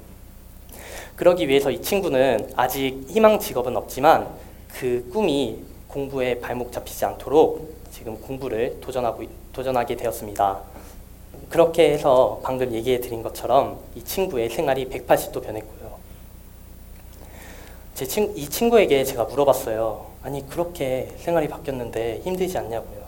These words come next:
이 친구는 오히려 자신을 믿고 자신을 존중하고 자신의 꿈이 생기니 오히려 변한 건 없고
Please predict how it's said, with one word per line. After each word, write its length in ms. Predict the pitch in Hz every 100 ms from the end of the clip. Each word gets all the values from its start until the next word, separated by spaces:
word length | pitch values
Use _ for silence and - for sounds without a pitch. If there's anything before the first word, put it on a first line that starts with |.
| - - - - - - - -
이 80 | 135
친구는 340 | - 190 175 123
오히려 580 | 123 139 127 131 117 -
자신을 460 | - 127 160 147
믿고 680 | 113 - - 120 123 107 - - -
자신을 340 | 117 135 120
존중하고 520 | - 123 143 131 127
자신의 400 | 123 117 - 120
꿈이 260 | - 175 160
생기니 500 | 180 165 156 175 90 - - - - - - - -
오히려 520 | 135 143 117 117 110
변한 280 | - 127 127
건 120 | 123
없고 540 | 107 - 156 139 -